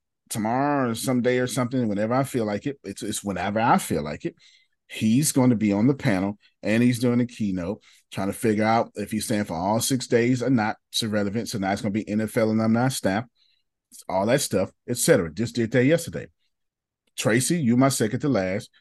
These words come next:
Serena and whoever else is gonna be there. And that's it. That's it. That is it. I don't need nobody else. I don't want nobody else. And if it is somebody else, they're gonna be a billionaire,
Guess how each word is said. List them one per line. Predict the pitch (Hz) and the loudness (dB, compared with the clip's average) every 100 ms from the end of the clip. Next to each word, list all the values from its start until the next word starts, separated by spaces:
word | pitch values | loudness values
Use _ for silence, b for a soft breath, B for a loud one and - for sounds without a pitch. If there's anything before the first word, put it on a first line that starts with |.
| _ | _
Serena | - - 107 98 104 123 | -12 -8 -2 0 2 2
and | 120 113 | 2 0
whoever | 113 95 92 | 0 -2 0
else | 95 98 | -2 -4
is | 98 | -4
gonna | 104 | -2
be | 110 | 0
there. | 165 - | -2 -2
And | 95 | -2
that's | 127 - | 0 0
it. | 269 - _ _ _ _ _ _ | -2 -2 _ _ _ _ _ _
That's | 226 147 - | -4 -4 -2
it. | 285 - _ _ _ _ _ _ _ _ | -4 -4 _ _ _ _ _ _ _ _
That | 90 131 175 | -4 -2 -2
is | 104 - | -6 -6
it. | 247 220 - - _ _ _ - | -4 -4 -6 -20 _ _ _ -4
I | |
don't | 127 147 | 0 2
need | 170 240 202 | 4 4 4
nobody | 127 95 82 139 | 0 -2 -8 -10
else. | - - - _ _ _ _ _ _ _ _ _ _ _ 95 | -14 -14 -20 _ _ _ _ _ _ _ _ _ _ _ -4
I | |
don't | 127 170 185 | 0 2 2
want | 294 | 2
nobody | 170 90 80 71 - | -2 -6 -8 -10 -10
else. | - - - - _ _ _ _ - | -12 -14 -20 -20 _ _ _ _ 0
And | 123 | 4
if | 139 139 | 4 6
it | 175 | 4
is | 302 294 | 6 4
somebody | 151 107 98 82 | 2 0 -2 -4
else, | 80 104 - | -6 -6 -2
they're | 185 | 2
gonna | 202 | 2
be | 208 247 | 4 4
a | |
billionaire, | 240 339 359 240 87 - | 4 4 6 4 2 -6